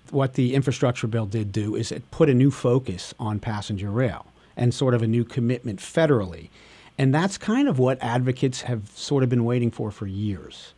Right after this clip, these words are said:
So sort of fast forward to last month, you, uh, had a situation where the Deputy Secretary of Transportation in Pennsylvania, Jenny Luers,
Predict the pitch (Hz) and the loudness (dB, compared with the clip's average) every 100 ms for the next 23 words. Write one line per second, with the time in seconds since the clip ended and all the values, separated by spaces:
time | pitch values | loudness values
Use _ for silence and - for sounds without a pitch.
0 | _ - - 156 143 - 160 131 - - | _ 0 6 6 6 2 2 2 0 2
1 | 143 131 - 165 165 139 127 127 120 117 | 2 0 0 6 6 6 4 2 2 0
2 | - 156 190 160 - - - 143 135 120 | 2 4 6 2 -2 -18 -2 4 4 4
3 | 110 107 - 120 135 127 156 - 135 131 | 0 -6 -4 0 0 2 2 4 4 4
4 | - 127 123 120 117 117 113 107 104 _ | 2 2 2 2 0 0 0 -2 -4 _
5 | - 156 147 143 131 147 147 143 - 135 | 6 6 6 4 4 4 4 2 4 4
6 | 123 123 123 117 113 107 - _ - 151 | 4 2 0 -2 -2 -2 -8 _ -2 2
7 | 135 - 123 131 123 113 107 120 - 110 | 4 2 2 2 2 0 0 -2 -2 2
8 | 147 139 107 113 113 107 117 131 127 - | 4 4 2 0 0 0 0 0 0 -6